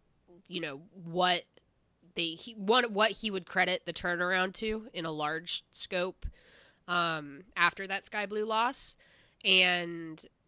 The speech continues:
he, m-, you know, he mostly just credited, you know, he credited the players. He just said, you know, he, he, w-, he said he wished that he could say it was some master tactical thing, but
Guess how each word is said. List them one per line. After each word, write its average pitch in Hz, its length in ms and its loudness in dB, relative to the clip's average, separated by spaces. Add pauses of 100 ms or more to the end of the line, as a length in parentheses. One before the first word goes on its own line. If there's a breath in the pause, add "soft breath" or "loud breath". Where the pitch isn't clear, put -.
(400)
he, 202 920 -2
m-, 196 240 -8
you 196 140 0
know, 175 220 0
he 180 400 -8
mostly 185 400 -2
just 190 200 -6
credited, 180 680 -2 (240)
you 190 100 -6
know, 170 60 -2
he 170 100 -2
credited 180 420 -2
the 170 80 -6
players. 196 540 0
He 190 100 -6
just 180 260 -4
said, 170 600 0 (760)
you 175 120 -6
know, 156 340 -6 (500)
he, 175 360 -12
he, - 180 -6
w-, 185 160 -4
he 202 100 -8
said 190 180 0
he 196 80 0
wished 185 240 0
that 185 100 -4
he 190 140 -6
could 175 180 -4
say 190 200 6
it 185 100 2
was 180 140 -2
some 175 500 0
master 170 540 0 (240)
tactical 175 540 2
thing, 262 360 4
but 190 200 2